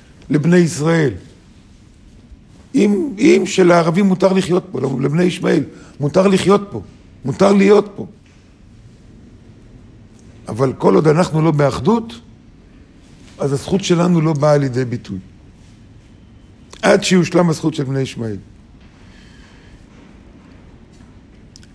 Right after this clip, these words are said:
מה, אז מה יש מיוחד פה בארץ ישראל?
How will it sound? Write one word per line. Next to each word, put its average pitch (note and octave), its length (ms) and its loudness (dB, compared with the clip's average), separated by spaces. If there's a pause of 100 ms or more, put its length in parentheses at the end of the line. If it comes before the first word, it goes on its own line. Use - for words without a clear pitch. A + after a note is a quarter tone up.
(160)
מה, - 180 -2
אז D3 180 -6
מה E3+ 160 2
יש A3+ 200 2
מיוחד G3+ 440 2
פה G3+ 100 2
בארץ C#3+ 400 0
ישראל? A2+ 440 -6